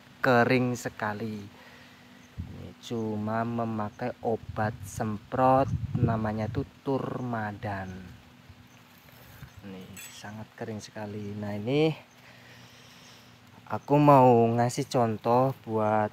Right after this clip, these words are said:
pembersihan rumputnya biar tambah rapi, ya, sahabat. Ini dengan dibabat atau dia diarit kayak ngera-,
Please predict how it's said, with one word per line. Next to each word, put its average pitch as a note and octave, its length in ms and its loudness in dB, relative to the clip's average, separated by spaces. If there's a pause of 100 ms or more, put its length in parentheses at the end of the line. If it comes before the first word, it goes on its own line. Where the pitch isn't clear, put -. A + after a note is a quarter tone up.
(200)
pembersihan A2+ 1040 -2
rumputnya A#2 560 -4
biar A2+ 400 -8
tambah A2 320 -6
rapi, A2+ 560 -2
ya, A2 80 -4
sahabat. G#2+ 400 -2 (1040)
Ini A#2+ 240 -6
dengan G#2+ 640 -8 (1040)
dibabat C3+ 1300 0 (1400)
atau A2+ 320 -4 (720)
dia A2+ 320 -6
diarit A2 1040 -2 (1400)
kayak A#2 240 0
ngera-, A#2 380 -4